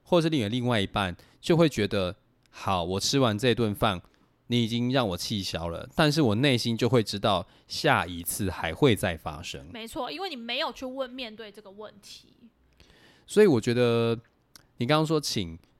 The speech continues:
Speaker 1: 对不起，呃，谢谢、对不起啊，我自己在反省啦。我跟我男朋友在相处的时候，请、谢谢很好说。
Speaker 2: 嗯。
Speaker 1: 但对不起，我觉得我也，依我来说，我也很难去开口，因为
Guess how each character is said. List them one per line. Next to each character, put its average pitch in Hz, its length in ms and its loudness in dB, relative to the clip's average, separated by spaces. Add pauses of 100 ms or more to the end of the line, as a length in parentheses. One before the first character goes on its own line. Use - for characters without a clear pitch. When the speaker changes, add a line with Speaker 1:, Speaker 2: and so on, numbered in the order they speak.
(160)
Speaker 1:
对 135 160 0
不 127 80 -4
起， - 200 -12
呃， 120 80 -2
谢 131 220 0
谢、 95 160 -4
对 113 180 0
不 101 120 -4
起 - 260 -8
啊， 67 120 -10
我 101 160 -4
自 - 160 -10
己 123 120 -8
在 123 100 0
反 90 320 -6
省 82 300 -6
啦。 73 100 -14
我 92 100 -6
跟 175 120 0
我 151 80 2
男 117 160 -2
朋 135 80 0
友 120 100 4
在 131 240 0
相 120 300 -2
处 95 160 -8
的 80 100 -8
时 - 140 -10
候， 82 320 -4 (500)
请、 87 460 -4 (320)
谢 135 320 2
谢 87 260 -4
很 90 220 -8
好 95 220 -4
说。 - 420 -12 (580)
Speaker 2:
嗯。 226 340 -18 (120)
Speaker 1:
但 175 180 2
对 165 180 6
不 156 120 2
起， - 180 -4
我 87 140 -4
觉 92 60 -6
得 101 80 0
我 95 180 -2
也， 98 200 -2 (280)
依 151 140 2
我 120 180 4
来 82 180 -4
说， 92 240 -4
我 127 160 2
也 113 80 4
很 87 360 -6
难 85 180 -10
去 101 140 -8
开 - 300 -10
口， - 280 -14
因 202 100 -2
为 233 220 4